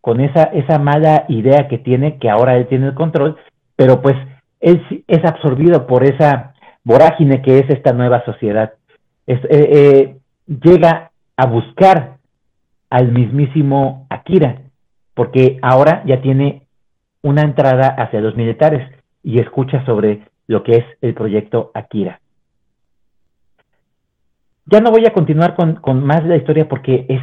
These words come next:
vastísima. Llega a entrar en juego un problema nas-, eh, internacional porque descubren lo que es Akira. Kaneda, eh, y Tatsuo descubren lo que es Akira. Kaneda trata siempre de,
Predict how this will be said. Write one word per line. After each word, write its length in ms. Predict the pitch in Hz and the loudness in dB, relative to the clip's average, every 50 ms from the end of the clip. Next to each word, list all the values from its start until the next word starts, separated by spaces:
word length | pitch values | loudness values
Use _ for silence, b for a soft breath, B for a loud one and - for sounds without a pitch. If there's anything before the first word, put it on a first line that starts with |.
| - - - | -8 -14 -20
vastísima. 1000 | - - - 127 123 117 - _ _ - 135 127 131 143 131 117 123 147 190 - _ _ _ _ _ _ _ _ - | -10 -4 -4 -4 -4 -4 -8 _ _ -6 -6 -4 -4 -4 -2 -2 -2 -4 -8 -10 _ _ _ _ _ _ _ _ -2
Llega 400 | 107 147 156 143 165 160 160 - | 2 4 4 4 4 2 0 -4
a 200 | 113 110 120 120 | -6 -4 -2 -2
entrar 720 | 120 117 117 113 - 147 143 151 156 156 147 131 - _ _ _ _ - | -2 -2 -4 -4 0 2 4 4 4 2 0 -2 -10 _ _ _ _ -4
en 180 | 127 120 110 - | -2 -2 -2 -2
juego 520 | - 143 143 143 127 135 127 117 123 B B B B _ _ _ | 0 2 2 2 2 2 0 0 -2 B B B B _ _ _
un 200 | 277 165 147 151 | -4 -2 -2 0
problema 600 | - - 160 147 147 143 135 135 135 135 135 135 135 | 2 2 2 4 4 4 2 2 2 0 -2 -2 -4
nas-, 380 | 135 123 120 110 107 - - - | -4 -4 -2 -4 -4 -8 -10 -6
eh, 180 | - 131 127 131 131 | -2 -2 -2 0 0
internacional 840 | 131 127 135 131 117 113 120 113 - - 120 113 135 170 202 - | 0 0 2 0 0 0 -2 -6 -4 -4 -4 -2 0 0 -2 -2
porque 420 | - 139 123 - - 120 110 - - _ _ _ _ _ _ _ _ _ _ _ _ _ _ _ | -2 -4 -4 -2 -2 -4 -4 -4 -8 _ _ _ _ _ _ _ _ _ _ _ _ _ _ _
descubren 480 | - 123 123 135 131 151 147 160 160 139 | -6 -6 -6 -4 -2 -2 0 0 2 2
lo 120 | 120 113 | 2 0
que 80 | - 135 | 0 -2
es 100 | 120 - | -4 -4
Akira. 440 | 123 131 - 117 104 117 147 156 - _ _ _ _ _ _ _ _ _ - | -6 -8 -6 -4 -4 -4 -6 -8 -16 _ _ _ _ _ _ _ _ _ -8
Kaneda, 560 | 113 110 113 127 147 151 156 147 - - _ _ _ - | -6 -4 -2 0 0 0 0 0 -2 -8 _ _ _ -10
eh, 460 | 131 127 - 123 117 131 123 120 - - | -10 -6 -4 -2 -2 0 0 -2 -2 -2
y 140 | 139 110 - | -6 -4 -2
Tatsuo 440 | - 123 117 - - 151 160 160 | -2 -2 -2 -2 -2 0 0 0
descubren 500 | 131 110 104 - - 160 165 175 165 139 | 0 -2 -4 -4 -4 -2 0 0 0 0
lo 140 | 120 113 - | 0 -2 -4
que 60 | - | -4
es 100 | 117 - | -8 -8
Akira. 460 | 131 131 - 117 110 123 123 - - _ _ _ | -8 -8 -6 -4 -4 -6 -6 -10 -20 _ _ _
Kaneda 400 | - 120 113 123 139 151 147 - | -4 -4 -2 0 2 2 2 2
trata 400 | - 143 147 151 - - 131 - - | 2 0 0 0 0 -2 -4 -2 0
siempre 360 | 135 139 143 135 - 139 127 | -2 0 0 0 0 2 2
de, 360 | 117 113 113 110 - - _ | 4 4 2 0 -2 -8 _